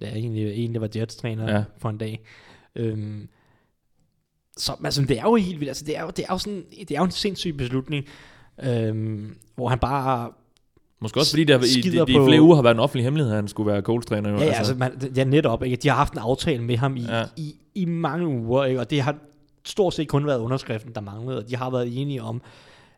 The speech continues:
Speaker 1: øh, langt, langt hovedparten af detaljerne i kontrakten, ikke?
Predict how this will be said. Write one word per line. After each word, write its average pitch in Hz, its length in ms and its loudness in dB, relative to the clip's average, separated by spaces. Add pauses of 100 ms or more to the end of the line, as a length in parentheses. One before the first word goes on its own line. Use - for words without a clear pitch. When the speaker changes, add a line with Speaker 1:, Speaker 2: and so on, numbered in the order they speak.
(100)
Speaker 1:
øh, 110 180 -4 (180)
langt, 151 200 -6 (180)
langt 131 180 -4
hovedparten 127 460 4
af 107 60 -6
detaljerne 117 480 -6
i 113 40 -8
kontrakten, 110 520 -10
ikke? 127 200 -6